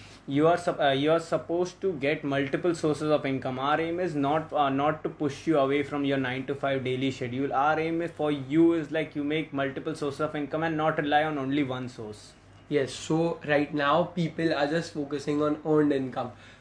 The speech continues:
Speaker 2: So what our goal is here, when we say we want to make you financially literate, we want you to focus and diversify your, uh, streams of income to passive and portfolio income,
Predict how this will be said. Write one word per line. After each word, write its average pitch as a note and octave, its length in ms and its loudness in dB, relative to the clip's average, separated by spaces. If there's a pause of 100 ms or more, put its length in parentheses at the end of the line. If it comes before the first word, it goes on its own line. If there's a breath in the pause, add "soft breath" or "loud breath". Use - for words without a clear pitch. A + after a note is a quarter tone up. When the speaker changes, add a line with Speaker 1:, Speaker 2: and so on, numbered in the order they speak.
(120)
Speaker 2:
So - 160 -4
what F#3 320 4
our D3+ 300 6
goal E3 300 4
is D#3 220 0
here, C#3 340 -2 (260 loud breath)
when D3 220 -2
we D#3 260 2 (160)
say D#3 320 4
we D#3 120 6
want C#3+ 240 0
to D3 80 -2
make C#3 180 -2
you C#3+ 80 -4
financially C3+ 640 -2
literate, C3+ 540 -2
we D3 180 2
want D3+ 300 2
you F#3 260 0 (160 loud breath)
to E3 120 -2
focus D#3 440 0
and E3 160 4
diversify C#3+ 600 0
your, E3 260 4 (240)
uh, C3+ 240 -2
streams D3+ 340 2
of E3 140 0
income D#3 380 0
to G3+ 160 0 (320 loud breath)
passive D#3+ 520 2
and F3 240 4
portfolio D#3 540 2
income, B2+ 380 -6